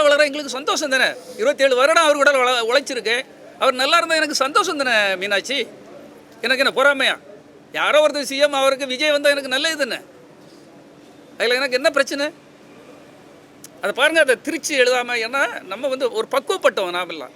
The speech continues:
நான் உங்களை, உங்களை மாதிரி தானே எழுதிட்டு வந்து இருபத்தேழு, முப்பது வருஷமா பத்திரிகையாளர் இருந்து எழுதி, அதுக்கப்புறம் பி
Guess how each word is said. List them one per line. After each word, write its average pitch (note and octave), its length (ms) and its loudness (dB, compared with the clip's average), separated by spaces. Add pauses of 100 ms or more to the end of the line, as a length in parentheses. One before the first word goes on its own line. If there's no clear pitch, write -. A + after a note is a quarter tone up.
(120)
நான் B3 160 -4
உங்களை, B3 280 -6
உங்களை D4 260 2
மாதிரி D4 160 2
தானே D4 180 -2
எழுதிட்டு B3 300 -2
வந்து A3+ 120 -6
இருபத்தேழு, B3 360 0 (100)
முப்பது A3+ 220 -2
வருஷமா B3 320 -2
பத்திரிகையாளர் B3 480 -2
இருந்து A3+ 240 -2
எழுதி, F3+ 200 -2 (480)
அதுக்கப்புறம் A#3 440 0
பி A3 80 -6